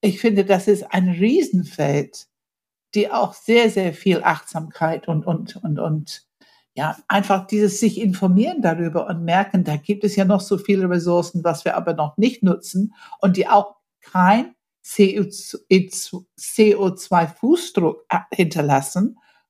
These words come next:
sondern nur den C O zwei Fußdruck sozusagen aufnehmen, verbrauchen für mehr Natur und was Gutes.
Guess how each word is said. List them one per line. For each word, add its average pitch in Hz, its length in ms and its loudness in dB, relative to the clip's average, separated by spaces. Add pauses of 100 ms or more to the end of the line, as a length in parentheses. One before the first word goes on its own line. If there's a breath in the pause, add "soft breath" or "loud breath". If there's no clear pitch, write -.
(140)
sondern 233 560 2 (280)
nur 214 640 2 (140)
den 175 160 2
C 196 280 0
O 180 100 -2
zwei 160 360 -2
Fußdruck - 680 -2 (260)
sozusagen 190 600 0 (120)
aufnehmen, 202 600 0
verbrauchen 196 1000 0
für 214 180 0
mehr 208 300 2
Natur 185 680 -2 (260)
und 180 140 0
was 180 240 0
Gutes. 214 560 -2